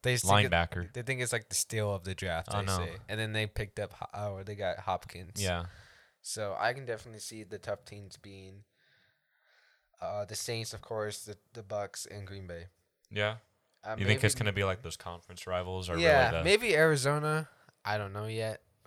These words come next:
Speaker 1: but
Speaker 2: I think that, I think Arizona is in the same boat as, like, the Buccaneers.
Speaker 1: You think? Yeah, I would think so too. Just 'cause
Speaker 2: Where
Speaker 1: there's
Speaker 2: it's
Speaker 1: so
Speaker 2: like a
Speaker 1: much
Speaker 2: bunch of hype surrounding them.
Speaker 1: So I could definitely see, but, um, looking at their schedule,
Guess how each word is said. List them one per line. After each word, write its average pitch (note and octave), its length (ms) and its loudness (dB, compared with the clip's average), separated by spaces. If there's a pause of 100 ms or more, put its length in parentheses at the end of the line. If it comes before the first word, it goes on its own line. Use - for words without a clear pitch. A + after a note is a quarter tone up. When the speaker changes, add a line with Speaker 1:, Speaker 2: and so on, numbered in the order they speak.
(140)
Speaker 1:
but G2 480 -6 (120)
Speaker 2:
I G#2+ 80 0
think C#3 260 -2
that, G#2+ 180 -6 (160)
I G#2 80 0
think B2+ 160 -4
Arizona F2 540 0
is D#2 200 -4
in E2 100 -2
the D#2 80 -2
same E2+ 280 0
boat E2+ 180 2
as, D#2 140 -2
like, D#2 160 -4
the - 80 -20
Buccaneers. E2 640 -6 (320)
Speaker 1:
You A#2+ 80 -6
think? A2 280 -6
Yeah, A2 200 4
I A#2 160 4
would A2+ 100 -2
think - 160 -6
so G2+ 100 -8
too. G2+ 120 -8
Just G#2 180 2
'cause - 60 -4
Speaker 2:
Where G2 80 6
Speaker 1:
there's F#2+ 60 2
Speaker 2:
it's G2+ 80 6
Speaker 1:
so A2 40 10
Speaker 2:
like G#2 120 6
a - 20 4
Speaker 1:
much F2 60 -2
Speaker 2:
bunch A2 200 4
of F#2+ 80 4
hype G2 260 0
surrounding E2+ 360 -8
them. D2+ 140 -12 (1300)
Speaker 1:
So F2 500 -10
I G#2+ 80 -6
could A2 120 -12
definitely G#2+ 260 -12
see, - 180 -16
but, C#3 200 -2
um, C3 240 2
looking D#3 160 -10
at A3 100 -10
their B2+ 140 -4
schedule, A2 600 -8